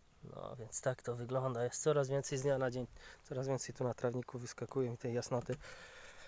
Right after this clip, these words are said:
No ja przede wszystkim chcę dzisiaj, e, przejrzeć te dwie rodziny, co łączyłem, gdzie nie było matek.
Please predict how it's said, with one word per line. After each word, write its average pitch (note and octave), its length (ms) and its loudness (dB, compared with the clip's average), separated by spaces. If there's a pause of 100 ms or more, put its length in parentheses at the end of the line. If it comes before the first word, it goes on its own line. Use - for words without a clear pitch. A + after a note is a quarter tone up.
(200)
No C#3+ 80 6
ja D#3+ 140 10
przede D3+ 280 4
wszystkim - 380 4
chcę D#3 200 6
dzisiaj, D3 380 2 (180)
e, C#3 180 8
przejrzeć D3 360 4
te D3 100 6
dwie C#3+ 160 12
rodziny, C#3+ 320 8
co C#3+ 140 6
łączyłem, C3+ 420 6
gdzie C3 120 2
nie C#3+ 60 8
było C3+ 200 8
matek. C3+ 400 4